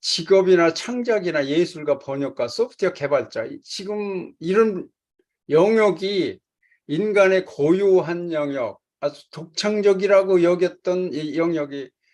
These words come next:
송두리째 지금 허물어져 가고 있습니다. 그래, 아까도 말씀드렸듯이 이쪽을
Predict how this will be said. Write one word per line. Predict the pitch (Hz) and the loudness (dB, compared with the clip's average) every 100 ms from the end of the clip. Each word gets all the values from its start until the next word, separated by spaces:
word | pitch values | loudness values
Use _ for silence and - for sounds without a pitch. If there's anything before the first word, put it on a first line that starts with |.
| _ | _
송두리째 | - 262 254 202 156 147 | -12 -10 -6 -8 -6 -8
지금 | 131 123 | -6 -8
허물어져 | 220 247 226 170 | -8 -2 -2 0
가고 | 139 120 | -2 -2
있습니다. | - 120 107 107 _ _ _ _ _ _ _ | -6 -14 -14 -18 _ _ _ _ _ _ _
그래, | 143 143 139 - | -4 -2 -4 -10
아까도 | 160 165 165 | -4 0 2
말씀드렸듯이 | 160 165 170 156 143 135 120 170 147 92 _ _ _ _ _ | 0 0 -4 -4 -6 -10 -6 -4 -4 -8 _ _ _ _ _
이쪽을 | 147 175 185 214 202 202 196 185 165 - | -8 -8 -2 2 4 6 6 4 2 -4